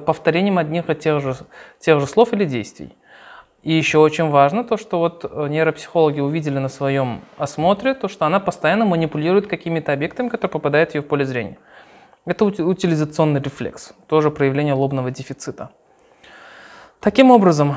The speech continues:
к чему мы приходим? Скорее всего, диагнозом является это сосудистая деменция за счёт инсульта в стратегической зоне головного мозга, это пара-, м, переднемедиальная группа ядер правого таламуса.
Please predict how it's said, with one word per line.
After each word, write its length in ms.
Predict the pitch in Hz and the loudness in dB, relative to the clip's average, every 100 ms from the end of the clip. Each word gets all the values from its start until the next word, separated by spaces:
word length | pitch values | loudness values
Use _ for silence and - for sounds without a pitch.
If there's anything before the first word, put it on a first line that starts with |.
| - | -6
к 60 | - | -2
чему 260 | 214 240 | 2 4
мы 60 | 226 | 4
приходим? 460 | 220 208 175 139 131 | 2 4 2 2 -2
Скорее 300 | - 185 240 | 2 4 4
всего, 280 | - 202 220 | 2 4 4
диагнозом 480 | 180 190 196 165 | 4 2 2 0
является 420 | 156 156 160 156 147 | 0 2 4 4 0
это 140 | 143 | -4
сосудистая 640 | - 156 220 170 - 165 | -6 -4 0 0 0 -4
деменция 420 | 147 160 170 151 143 | -2 0 0 -2 -4
за 80 | |
счёт 220 | 143 151 156 | -2 -2 -4
инсульта 340 | 151 175 151 | -2 -2 -2
в 20 | |
стратегической 640 | - - 147 156 147 - 143 | -4 -4 -2 -4 -6 -4 0
зоне 220 | 143 135 | 2 2
головного 420 | 135 135 131 131 | 4 4 2 0
мозга, 340 | 147 226 254 220 | 2 2 4 2
это 140 | 156 | 2
пара-, 280 | 151 156 151 | 2 4 4
м, 540 | 143 135 143 139 135 131 | 0 -2 -2 0 -2 -2
переднемедиальная 840 | 160 165 156 147 143 147 143 143 | 2 4 4 0 2 4 4 2
группа 300 | 135 147 147 | -2 -4 0
ядер 280 | 135 165 208 | 0 2 -2
правого 400 | 208 151 143 139 | -2 0 2 0
таламуса. 560 | 139 143 117 101 - | 0 0 0 -4 -14